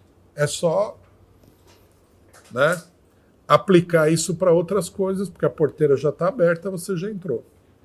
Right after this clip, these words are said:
Então, eles falam assim, "Não, mas o problema é que o aborto não pode ser feito tão tarde assim e tal." Mas isso é hoje.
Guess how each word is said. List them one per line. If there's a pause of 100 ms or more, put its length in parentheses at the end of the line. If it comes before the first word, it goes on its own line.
(1040)
Então, (720)
eles
falam
assim,
"Não,
mas (680)
o
problema
é
que (600)
o
aborto
não
pode
ser
feito (460)
tão
tarde
assim
e
tal." (1000)
Mas
isso
é
hoje.